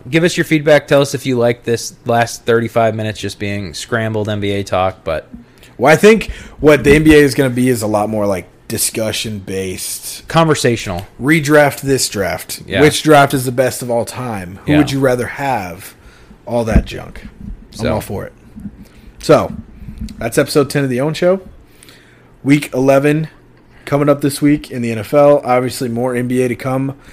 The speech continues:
Speaker 2: Will the Warriors stay hot? Will the Wizards and Bulls hold their one and two seeds in the East?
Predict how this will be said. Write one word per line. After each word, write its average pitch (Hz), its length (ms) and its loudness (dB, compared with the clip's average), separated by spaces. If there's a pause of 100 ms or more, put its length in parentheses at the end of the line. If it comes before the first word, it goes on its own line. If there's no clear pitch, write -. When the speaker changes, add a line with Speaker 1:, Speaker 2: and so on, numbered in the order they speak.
(240)
Speaker 2:
Will 110 120 -4
the 110 80 -4
Warriors 123 380 0
stay 131 200 -2
hot? 127 380 -2
Will 113 140 -6
the 110 80 -6
Wizards 117 400 -6
and 107 140 -8
Bulls 123 340 -4
hold 117 200 -4
their 117 100 -2
one 117 180 -6
and 113 120 -8
two 120 140 -8
seeds 120 280 -8
in 107 60 -8
the 104 80 -6
East? 180 340 -6